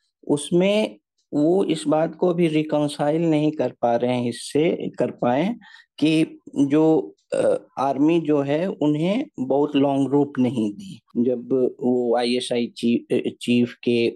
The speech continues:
मसले पर कि कौन होगा ये पे, उस, उनका कन्फ्रंटेशन शुरू हुआ, वो मैनेज नहीं हो पाया उनसे उसका। और उस, वो इस बात को रिकॉन-, एक कल्ट फिगर के तौर पे इस पे रिकंसाइल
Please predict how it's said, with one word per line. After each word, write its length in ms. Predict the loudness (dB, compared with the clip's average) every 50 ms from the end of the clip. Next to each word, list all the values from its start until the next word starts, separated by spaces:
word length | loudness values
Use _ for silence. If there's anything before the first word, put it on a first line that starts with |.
| -4 -4
मसले 440 | -2 -2 -2 -2 -2 0 0 0 0
पर 480 | 0 -2 -2 0 2 2 0 0 -2 -6
कि 80 | -12 -10
कौन 340 | -4 -2 -2 0 0 0
होगा 300 | 0 2 0 2 2 2
ये 240 | 2 2 2 0 0 -2 -2 -2
पे, 120 | 0 0
उस, 180 | 0 -2 -4 -6 -8 -4 -2
उनका 240 | 0 0 0 0 -2
कन्फ्रंटेशन 800 | -2 -2 -2 -2 0 0 0 0 2 2 0 0 0 -2 -2 -2
शुरू 260 | -2 -2 0 0 2
हुआ, 200 | 2 2 0 0
वो 220 | 0 0 0 2 2
मैनेज 480 | 2 2 2 4 2 2 2 2 2
नहीं 260 | 2 2 2 2 0
हो 140 | 0 -2 -4
पाया 300 | -2 -2 -2 0 0 0
उनसे 520 | 0 -2 -2 -4 -4 -4 -4 -4 -4 -4 -6 _ _ -20 -20 -20 -20 -20 _ -4
उसका। 640 | -2 -2 -2 -2 -2 0 2 2 0 0 -4 -8 _ _ _ _ _ _ -6 -2
और 140 | -2 -2 -2 -2 -6 -4 -2
उस, 420 | 0 0 0 -2 -6 -10 _ _ _ _ _ _ _ 2
वो 640 | 4 4 4 4 4 4 2 2 0 -2 -6 -14 _ _ _ -2
इस 200 | -2 -2 -2 0 2
बात 240 | 2 2 2 0 0
को 120 | 0 2
रिकॉन-, 500 | 2 2 2 0 0 -2 -2 -2 -4 -4
एक 400 | -4 -2 0 -2 -2 -2 -4 -12 _ _ -2 0 0 0 0 0 -2
कल्ट 220 | -2 0 0 -2
फिगर 360 | -4 -4 -2 0 0 0 0
के 140 | 0 -2 -2
तौर 340 | 0 0 2 2 2 0 0 0
पे 120 | 0 0
इस 140 | 0 -2 -6
पे 200 | -8 _ -2 0
रिकंसाइल 720 | 2 2 2 0 0 -2 -2 -2 0 0 0 0 0 -2